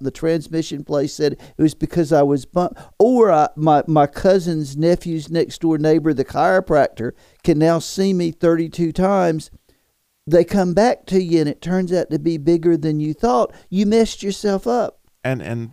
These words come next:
Speaker 2: and therein lies the real opportunity that I, no matter what has happened, to, to call that insu-, insurance agent or car repair place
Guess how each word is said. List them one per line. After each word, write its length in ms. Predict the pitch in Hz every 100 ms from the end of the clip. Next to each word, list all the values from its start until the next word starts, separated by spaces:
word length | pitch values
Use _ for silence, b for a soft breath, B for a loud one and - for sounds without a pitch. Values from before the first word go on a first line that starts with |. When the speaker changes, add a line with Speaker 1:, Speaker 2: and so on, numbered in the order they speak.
| - -
Speaker 2:
and 240 | 113 110 _ _ _ _ _ _ _ _ -
therein 540 | 95 131 139 127 117
lies 320 | 101 104 101
the 140 | - 87
real 340 | 87 98 85
opportunity 960 | 87 - 80 - 165 113 78 78 80 - _ _ _ _ _ _ _ _ _ _ _ -
that 200 | 101 95
I, 100 | - _ _ _
no 140 | 107 110
matter 240 | 131 127
what 280 | 107 147 196
has 160 | 131
happened, 540 | - 67 - 82 110 - _ _ _ _ _ _ _ _ _ _ -
to, 120 | - - _ -
to 220 | - 110 - _ _ _ _ -
call 320 | - 139 202
that 220 | 165 98
insu-, 340 | 92 101 - - -
insurance 500 | 104 87 139 240 -
agent 360 | 76 - 117 -
or 180 | 143 180
car 260 | - -
repair 320 | 202 165 110
place 400 | 98 - 82 104